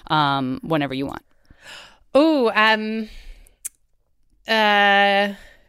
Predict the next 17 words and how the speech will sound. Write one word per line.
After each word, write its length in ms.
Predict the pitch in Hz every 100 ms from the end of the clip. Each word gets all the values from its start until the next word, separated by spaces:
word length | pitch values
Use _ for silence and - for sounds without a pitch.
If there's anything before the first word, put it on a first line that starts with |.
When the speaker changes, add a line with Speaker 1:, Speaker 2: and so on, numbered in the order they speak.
| _ _
Speaker 2:
I 120 | 214 220
think 320 | 240 214 208
One 180 | 208 226
hundred 400 | 226 240 247 240
Years 260 | 247 254 247
of 120 | 254
Solitude. 1200 | - 220 202 196 196 - 190 190 190 190 190 196 - - -
Speaker 1:
Beautiful. 460 | - 156 135 - - _ _
Speaker 2:
And, 1000 | 226 226 220 208 208 202 196 196 196 190 - - - - -
um, 680 | 208 202 196 190 190 190 - - - - - _ _ _ _ _ _ _ _ _ _ _ - _ _ _ _ _ _ _ _ _ -
oh, 320 | 233 226 226
what's 300 | 220 233 -
the 140 | - 226
Mary 380 | 220 214 220
H 280 | 196 214 208
K 200 | - 202
Choi? 460 | 202 - 196 185